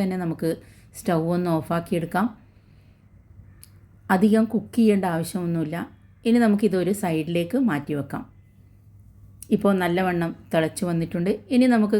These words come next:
കറി ഉണ്ടാക്കാം. അതിന് വേണ്ടിയിട്ട് ഒരു പാത്രം അടുപ്പത്ത് വെച്ചിട്ടുണ്ട്. ഇതിന് വേണ്ടിയിട്ട് ഞാൻ സൺഫ്ലവർ ഓയിലാണ് ഉപയോഗിക്കുന്നത്. നിങ്ങൾക്ക് വേണമെങ്കിൽ ഓയിൽ കൂട്ടിയോ കുറച്ചോ എടുക്കാം. വെളിച്ചെണ്ണയിലും ഇത് തയ്യാറാക്കിയെടുക്കാം. ആദ്യം തന്നെ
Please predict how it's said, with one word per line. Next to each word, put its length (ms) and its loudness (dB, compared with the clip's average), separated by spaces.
കറി 180 2
ഉണ്ടാക്കാം. 380 -2
അതിന് 260 4
വേണ്ടിയിട്ട് 360 4
ഒരു 160 0
പാത്രം 400 -2
അടുപ്പത്ത് 380 -6
വെച്ചിട്ടുണ്ട്. 380 -4
ഇതിന് 260 6
വേണ്ടിയിട്ട് 480 4
ഞാൻ 120 -4
സൺഫ്ലവർ 580 4
ഓയിലാണ് 420 0
ഉപയോഗിക്കുന്നത്. 600 -2
നിങ്ങൾക്ക് 380 -2
വേണമെങ്കിൽ 440 0
ഓയിൽ 280 4
കൂട്ടിയോ 380 4
കുറച്ചോ 440 -2
എടുക്കാം. 300 -4
വെളിച്ചെണ്ണയിലും 760 4
ഇത് 160 -6
തയ്യാറാക്കിയെടുക്കാം. 800 -2
ആദ്യം 300 4
തന്നെ 180 2